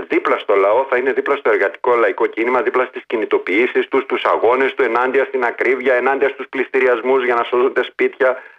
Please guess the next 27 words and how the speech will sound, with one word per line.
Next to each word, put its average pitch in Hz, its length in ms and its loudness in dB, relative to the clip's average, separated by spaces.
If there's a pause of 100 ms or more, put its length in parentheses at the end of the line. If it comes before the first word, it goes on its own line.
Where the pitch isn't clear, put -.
(100)
στα - 140 0
εργοστάσια, 139 960 0
εκεί, 151 440 0 (500)
εκεί - 280 -4
που - 200 -4
παλεύει, 135 640 2
ματώνει 143 840 0 (380)
και 139 140 0
αγωνίζεται 135 640 0
η 131 140 2
εργατική, 117 680 -2
η 113 80 -2
λαϊκή 113 720 0
πλειοψηφία. 104 680 -2 (260)
Είναι 196 360 0
κατεπήγον 190 680 0
ο 127 60 2
λόγος, 113 400 2
κύριε 101 220 0
Μιχαλέλη, 98 560 0
για 92 140 0
την 95 200 -2
αύξηση, - 720 -6 (420)
ε, - 140 0 (680)
του - 100 -4
ποσοστού 127 600 0
του 101 360 0